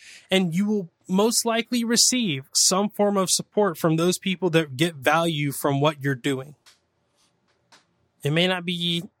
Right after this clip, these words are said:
a ton, but it may be a little. Long-term listeners to Pit will know that there used to be a Facebook group that had thousands of people in it that were all part of the Productivity and Tech Facebook group. I gave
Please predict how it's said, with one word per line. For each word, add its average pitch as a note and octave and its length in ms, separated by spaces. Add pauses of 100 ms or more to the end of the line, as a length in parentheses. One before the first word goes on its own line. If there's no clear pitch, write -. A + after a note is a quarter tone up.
a - 80
ton, D#3 560 (680)
but D#3 100
it D#3+ 80
may D#3 180
be D3+ 120
a D3 80
little. C3 320 (2000)
Long-term F#3+ 600
listeners E3+ 380
to E3 80
Pit D#3+ 400
will D3 140
know C#3+ 480
that C3 460
there D#3 180
used D3+ 320
to F3+ 60
be F3 100
a D#3 80
Facebook D#3 520
group C3+ 300
that C#3+ 140
had C#3+ 440
thousands E3 480
of D#3 140
people D3+ 380
in C#3 100
it C3+ 180
that C#3 200
were C3+ 180
all D3 540 (120)
part D3+ 280
of C#3 140
the C3+ 100
Productivity D3+ 640
and C#3+ 140
Tech C#3+ 240
Facebook B2 360
group. D3+ 260 (1500)
I F#3+ 180
gave G#3 320